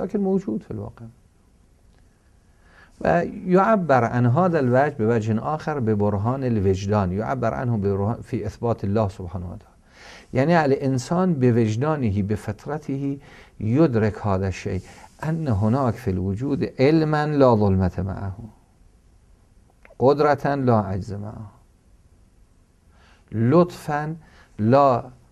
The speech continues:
به اصطلاح، آه، مانع معه، رحمة لا حد لها، سمعا و سمیعا لا،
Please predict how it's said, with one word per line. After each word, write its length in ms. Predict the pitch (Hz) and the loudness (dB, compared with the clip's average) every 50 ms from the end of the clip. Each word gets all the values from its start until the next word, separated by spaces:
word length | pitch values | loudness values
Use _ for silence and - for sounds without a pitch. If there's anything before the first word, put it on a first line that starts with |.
| _ _ - | _ _ -6
به 180 | 110 104 101 | -6 -4 -4
اصطلاح، 520 | 98 - - - 104 98 101 101 95 98 - - _ _ _ - - _ _ _ - | -6 -8 -6 -4 -2 0 0 0 -2 -4 -8 -18 _ _ _ -20 -20 _ _ _ -8
آه، 420 | 113 104 101 98 92 90 95 92 - - | -6 -6 -6 -6 -6 -8 -10 -12 -10 -6
مانع 560 | 101 107 117 127 127 120 110 110 107 104 98 | 0 2 4 6 6 6 4 2 2 0 0
معه، 400 | 95 95 92 87 90 87 82 - - - _ _ _ _ _ _ _ _ _ _ _ _ _ _ _ _ _ _ - | 0 0 -2 -4 -6 -8 -8 -10 -18 -20 _ _ _ _ _ _ _ _ _ _ _ _ _ _ _ _ _ _ -10
رحمة 760 | - 110 117 139 156 156 - - 147 147 139 - - 143 143 147 | -6 -2 0 0 0 -2 -4 -6 -4 -4 -4 -2 -4 -4 -4 -2
لا 220 | 135 127 135 135 120 | 2 4 4 4 4
حد 340 | - - 120 98 92 87 98 | 2 -2 -6 -6 -6 -4 -6
لها، 360 | 92 90 85 82 104 113 117 120 - - _ _ _ _ _ _ _ _ _ _ _ _ _ - - - _ _ | -6 -6 -6 -8 -8 -10 -12 -16 -20 -20 _ _ _ _ _ _ _ _ _ _ _ _ _ -20 -20 -20 _ _
سمعا 720 | - - - - - - 151 151 151 151 143 139 143 143 143 139 113 | -16 -14 -12 -10 -4 -2 -2 0 0 0 0 0 0 0 0 0 0
و 80 | 104 98 | 0 -2
سمیعا 720 | - - - 113 107 120 135 147 139 - - 139 139 143 160 - - - - _ _ | -2 -4 -2 0 2 2 2 0 -2 -2 -2 -2 -4 -4 -10 -14 -20 -20 -20 _ _
لا، 420 | 101 113 127 139 143 139 131 - | 2 4 6 6 6 4 2 0